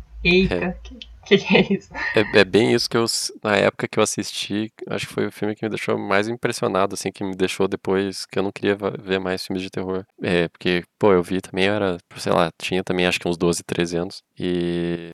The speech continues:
Speaker 2: cara, eu ficava toda hora que chegava três horas da manhã, <laughs> eu, eu ficava muito, mu-, muito assustado, assim, ficava pensando n-, nas coisas.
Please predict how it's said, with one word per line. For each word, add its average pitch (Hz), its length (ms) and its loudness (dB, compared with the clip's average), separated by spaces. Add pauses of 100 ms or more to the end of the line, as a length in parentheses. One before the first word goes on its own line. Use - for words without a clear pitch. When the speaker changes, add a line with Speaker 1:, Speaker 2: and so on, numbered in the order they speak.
Speaker 2:
cara, 95 380 8 (340)
eu 98 160 -6
ficava 98 360 0 (440)
toda 101 160 8
hora 107 160 10
que - 80 0
chegava 101 220 8
três 101 200 2
horas 98 160 10
da 104 120 4
manhã, 101 400 4 (100)
<laughs> - 100 0
eu, 120 80 2
eu - 120 2
ficava 107 360 6
muito, 104 480 -2 (160)
mu-, 101 240 -2
muito 120 240 0
assustado, 104 520 8
assim, 98 240 2
ficava 101 240 2
pensando 101 640 2
n-, 98 200 -2
nas 101 180 4
coisas. 101 460 2